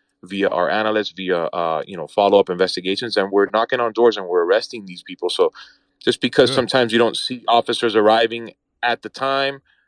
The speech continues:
Speaker 1: uh, there is work being done behind the scenes, and people are, uh, being put in jail for that.
Speaker 2: That's good to know. Lieutenant Camacho with the Florida Highway Patrol. It's always good speaking with you.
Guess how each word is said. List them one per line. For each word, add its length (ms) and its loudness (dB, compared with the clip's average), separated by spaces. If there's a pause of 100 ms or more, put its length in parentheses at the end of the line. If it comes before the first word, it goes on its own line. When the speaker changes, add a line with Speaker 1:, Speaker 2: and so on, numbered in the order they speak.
Speaker 1:
uh, 280 -2
there 280 -4
is 400 -4
work 340 2
being 240 -10
done 180 -4
behind 240 -8
the 60 -10
scenes, 260 -8
and 100 -6
people 280 0
are, 220 6
uh, 120 2
being 200 -12
put 160 -4
in 80 -8
jail 180 -2
for 120 -4
that. 120 -6 (200)
Speaker 2:
That's 220 -2
good 260 2
to 120 -4
know. 280 -6 (180)
Lieutenant 460 2
Camacho 680 4
with 220 2
the 180 2
Florida 520 2
Highway 320 2
Patrol. 460 0
It's 140 -4
always 340 -2
good 240 0
speaking 480 -6
with 160 0
you. 280 0